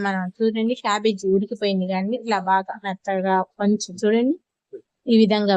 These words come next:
ఉడికిపోయినాక మనం కొంచెం అందుట్లో వాటర్ ఏమీ లేకుండా తీసేయాలండి. ఫుల్లుగా వాటర్ మొత్తం డ్రై అయిపోయేదాకా తీసేసి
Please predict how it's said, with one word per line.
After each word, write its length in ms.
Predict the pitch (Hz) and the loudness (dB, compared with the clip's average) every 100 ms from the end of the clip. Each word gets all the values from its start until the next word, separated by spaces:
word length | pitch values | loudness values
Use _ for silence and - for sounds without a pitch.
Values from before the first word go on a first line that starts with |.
| 175 | 2
ఉడికిపోయినాక 640 | 180 175 202 190 190 190 269 269 | 0 -2 -2 0 0 0 2 2
మనం 140 | 214 208 | 0 2
కొంచెం 240 | 220 233 208 | 2 2 2
అందుట్లో 300 | 208 214 214 190 | 0 0 0 4
వాటర్ 280 | 190 202 214 196 | 2 2 -2 -2
ఏమీ 200 | 208 202 190 | -2 -2 0
లేకుండా 300 | 185 202 233 - | -2 -2 -4 0
తీసేయాలండి. 560 | 220 226 190 180 180 185 | 0 4 4 2 -2 -6
ఫుల్లుగా 360 | 214 220 226 202 190 | 0 2 4 4 2
వాటర్ 260 | 196 214 202 | 2 0 -4
మొత్తం 260 | 190 - 214 | -2 -2 0
డ్రై 160 | 196 202 196 | 2 2 2
అయిపోయేదాకా 500 | 190 190 190 214 220 202 | 0 2 2 2 0 -4
తీసేసి 440 | 190 185 - | -2 -2 -2